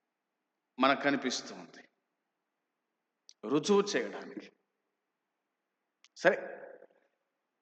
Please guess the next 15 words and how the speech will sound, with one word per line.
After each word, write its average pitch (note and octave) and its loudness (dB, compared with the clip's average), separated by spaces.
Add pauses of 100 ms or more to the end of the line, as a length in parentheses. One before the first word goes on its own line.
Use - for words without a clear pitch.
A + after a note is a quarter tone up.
(920)
మనం B2 6
పరిశుద్ధపరచబడినామంటే D#3+ 12
కేవలము D#3+ 12 (1300)
ఆయన D#3+ 12
కృపను A#3 12
బట్టి, F#3 10
దయను C#3+ 8
బట్టి C#3 0
అనేది A#2+ -2 (800)
మనం A#2 10
గుర్తుంచుకునే B2 10
వారుగా G#2 2
ఉండాలి. G2 -8 (1900)
మరొక F3+ 12
వచనం C#3 8